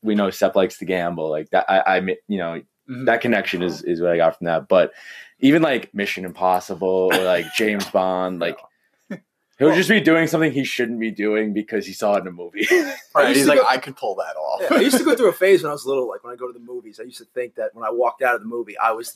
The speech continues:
Speaker 3: the main character.
Speaker 2: <laughs>
Speaker 3: That phase has not stopped. I
Speaker 2: Right.
Speaker 3: still believe that to
Speaker 2: Yeah,
Speaker 3: this
Speaker 2: you're
Speaker 3: day.
Speaker 2: still in that.
Speaker 1: Explains a lot.
Speaker 2: Yeah. So
Speaker 1: Um,
Speaker 2: I hope that answered your question, Bri.
Speaker 1: Yeah, good question.
Speaker 2: I like that one.
Speaker 1: All right, last question. Uh, this one's from Matt.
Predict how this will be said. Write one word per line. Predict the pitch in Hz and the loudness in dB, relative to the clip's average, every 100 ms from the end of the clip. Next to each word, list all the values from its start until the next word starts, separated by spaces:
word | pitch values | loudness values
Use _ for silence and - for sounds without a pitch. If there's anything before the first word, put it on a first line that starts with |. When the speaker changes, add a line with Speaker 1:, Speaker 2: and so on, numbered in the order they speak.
| _ - | _ -14
Speaker 3:
the | |
main | 135 101 117 | -10 -10 -8
character. | 117 117 123 160 165 - _ - | -2 0 2 4 4 2 _ -20
Speaker 2:
<laughs> | - - | -4 0
Speaker 3:
That | 185 | 0
phase | - 180 160 | 4 4 4
has | 147 143 | 2 2
not | 107 - | 0 2
stopped. | 226 - 220 - | 0 2 2 4
I | |
Speaker 2:
Right. | 233 | 4
Speaker 3:
still | 190 190 170 147 | 4 4 2 0
believe | 151 147 | 2 2
that | 127 104 | 0 -4
to | 113 | -6
Speaker 2:
Yeah, | 117 | -8
Speaker 3:
this | 117 | -6
Speaker 2:
you're | 117 | -6
Speaker 3:
day. | 98 | -6
Speaker 2:
still | 107 101 | -8 -12
in | 98 | -4
that. | 120 | -4
Speaker 1:
Explains | - 139 131 117 | -2 0 0 2
a | 110 | 0
lot. | 78 71 - - | 0 -2 -2 -2
Speaker 2:
Yeah. | - - - _ _ _ | -4 -4 -10 _ _ _
So | 127 | 0
Speaker 1:
Um, | 117 | 4
Speaker 2:
I | 113 | 4
hope | 160 170 | 4 4
that | 156 | 4
answered | 139 127 110 | 4 0 -6
your | 110 | -6
question, | 117 104 107 | -4 -4 -8
Bri. | 98 98 98 95 - | -6 -4 -4 -6 0
Speaker 1:
Yeah, | 107 | 0
good | 90 - | 2 -2
question. | - 104 - 85 - _ _ - | 0 0 -2 -16 -20 _ _ 2
Speaker 2:
I | |
like | 127 - | 2 2
that | 87 | -6
one. | 85 92 - _ _ _ _ _ - | -8 -14 -20 _ _ _ _ _ -2
Speaker 1:
All | 113 | 2
right, | 98 | 4
last | 107 110 - | 4 2 2
question. | 98 87 - 78 - _ _ _ _ _ _ _ _ _ - | -2 -4 -8 -16 -18 _ _ _ _ _ _ _ _ _ -8
Uh, | 87 | -6
this | 80 104 | -6 -6
one's | 107 | -6
from | 101 90 | -6 -8
Matt. | 87 85 80 | -6 -6 -8